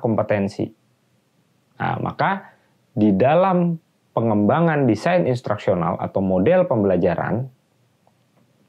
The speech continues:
selalu diawali dengan peta konsep. Maka ada analisis instruksional tadi ya. In-, analisis instruksional itu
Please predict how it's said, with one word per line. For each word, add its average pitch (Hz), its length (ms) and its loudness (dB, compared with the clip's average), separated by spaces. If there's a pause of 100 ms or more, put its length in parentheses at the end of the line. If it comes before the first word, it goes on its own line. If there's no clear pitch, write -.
(880)
selalu 156 480 0
diawali 98 540 2
dengan 123 340 -2 (220)
peta 98 240 -4
konsep. 123 420 -2 (640)
Maka 127 320 0
ada 113 160 2
analisis 90 400 0
instruksional 101 720 -2
tadi 85 240 2
ya. 110 240 0
In-, 95 160 -4
analisis 92 560 -2
instruksional 95 560 -2
itu 131 240 -2